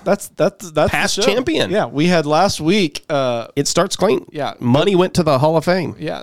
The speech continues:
Speaker 1: so go back and li-, if you didn't listen to that, what are you, what are you doing listening out of order? Go back. <sighs>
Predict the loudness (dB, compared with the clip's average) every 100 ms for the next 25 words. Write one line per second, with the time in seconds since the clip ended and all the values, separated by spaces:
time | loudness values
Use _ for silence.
0 | -14 -12 -6 -2 -2 -2 -4 -4 -6 -8
1 | -10 -6 -4 -4 -2 0 -2 -4 -8 -8
2 | -10 -12 -12 -10 -8 -8 -8 -8 -10 -8
3 | -6 -4 -2 -2 -2 0 0 0 -6